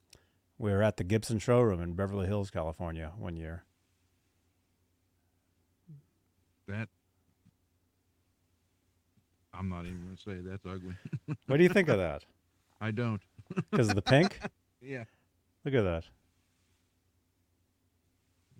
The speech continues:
Speaker 1: What do you guys think of that guitar in the chat? Is
Speaker 2: I'm
Speaker 1: that
Speaker 2: ju-, I'm
Speaker 1: cool?
Speaker 2: just gonna assume they didn't, they purposely made it look like that.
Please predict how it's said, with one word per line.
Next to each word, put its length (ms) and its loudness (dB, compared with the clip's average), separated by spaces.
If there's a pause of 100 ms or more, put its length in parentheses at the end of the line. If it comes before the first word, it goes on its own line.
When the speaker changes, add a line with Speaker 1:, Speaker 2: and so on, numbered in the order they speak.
(1800)
Speaker 1:
What 100 8
do 60 12
you 40 10
guys 220 12
think 180 10
of 80 12
that 160 10
guitar 340 4
in 100 0
the 80 -2
chat? 380 -2
Is 140 -4
Speaker 2:
I'm 80 0
Speaker 1:
that 120 -6
Speaker 2:
ju-, 80 -6
I'm 40 0
Speaker 1:
cool? 80 0
Speaker 2:
just 140 -6
gonna 160 -2
assume 360 0
they 160 2
didn't, 340 -4 (180)
they 240 -6 (420)
purposely 480 -4
made 240 -4
it 120 -10
look 180 -10
like 200 -10
that. 180 -12